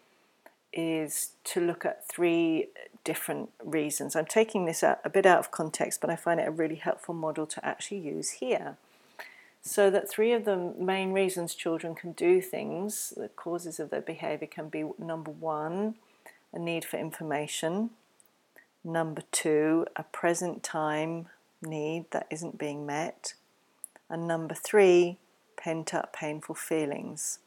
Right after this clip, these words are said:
And I find with this piece around separation anxiety, or basically feelings around separation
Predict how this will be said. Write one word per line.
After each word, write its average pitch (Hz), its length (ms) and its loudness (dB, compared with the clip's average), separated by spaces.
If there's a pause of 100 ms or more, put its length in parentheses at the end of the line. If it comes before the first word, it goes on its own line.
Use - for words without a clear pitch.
(420)
And 180 100 0
I 180 60 2
find 254 340 2
with 208 100 6
this 185 160 0
piece - 340 0
around 156 340 -2
separation 165 680 0
anxiety, 151 560 -2
or 160 300 2 (100)
basically 156 400 -4
feelings 165 500 -2
around 151 400 -2
separation 151 760 -2